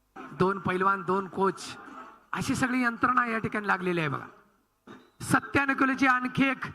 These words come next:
ब्रॉन्झ पदकाची लढत होणार आहे. आपण तयारीला लागायचं आहे पैलवान. पलीकडली मा-, मातीतली कुस्ती झाल्यानंतर आपली होईल.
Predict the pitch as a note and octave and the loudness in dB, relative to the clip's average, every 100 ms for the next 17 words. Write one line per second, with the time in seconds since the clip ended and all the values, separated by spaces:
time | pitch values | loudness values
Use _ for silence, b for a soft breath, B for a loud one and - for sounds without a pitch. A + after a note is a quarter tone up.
0 | - _ _ _ - - C#4 G#3+ C#4+ - | -16 _ _ _ 2 4 4 2 2 4
1 | C4 C4 B3 B3 A#3+ B3 B3+ B3+ B3 B3 | 4 4 4 4 4 4 4 2 2 2
2 | A#3+ A#3+ A#3+ A#3 A3+ G#3 A3 G#3+ G3 E3 | 4 4 4 4 4 2 2 2 2 2
3 | - _ _ _ _ _ _ _ _ - | -4 _ _ _ _ _ _ _ _ 2
4 | A#3+ B3 B3 C4 A#3 G#3+ G#3+ G#3+ A#3+ F#3 | 4 4 4 2 2 2 4 2 0 -8
5 | F#3 F#3 G3+ G#3 - C#4 - C#4+ C4 - | -8 2 2 2 0 0 2 2 2 2
6 | B3 G3+ A3 A#3 A3 G#3 F3+ B3 A3+ G#3+ | 2 2 0 0 -2 -4 0 2 2 4
7 | F3 D3 | 2 2